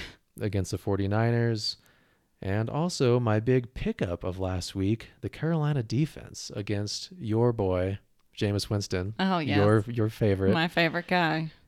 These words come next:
Speaker 1: Carolina, seven sacks, five interceptions, two fumble recoveries for a total of twenty-one points for my defense.
Speaker 2: <laughs>
Speaker 1: Clutch pickup for me. Five and one now. I'm loving it.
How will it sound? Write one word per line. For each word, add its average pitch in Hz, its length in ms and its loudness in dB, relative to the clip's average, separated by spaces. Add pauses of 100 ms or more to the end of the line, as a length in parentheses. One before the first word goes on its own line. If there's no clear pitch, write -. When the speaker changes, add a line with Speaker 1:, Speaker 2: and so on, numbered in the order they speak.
(100)
Speaker 1:
Carolina, 123 840 4 (320)
seven 127 360 0
sacks, 139 640 -2
five 127 420 0
interceptions, 123 760 -2
two 165 220 0
fumble 147 400 2
recoveries 95 680 2
for - 160 -4
a 92 60 -2
total 104 340 -2
of 90 80 -4
twenty-one 139 520 -4
points - 420 -8
for 101 100 -10
my 92 200 -6
defense. - 500 -8 (400)
Speaker 2:
<laughs> 233 380 0
Speaker 1:
Clutch 131 340 2
pickup 110 380 0
for 104 160 -6
me. 143 480 0 (880)
Five 110 220 6
and 117 100 4
one 117 220 4
now. 131 420 2 (1200)
I'm 95 120 -4
loving 113 200 0
it. - 120 -10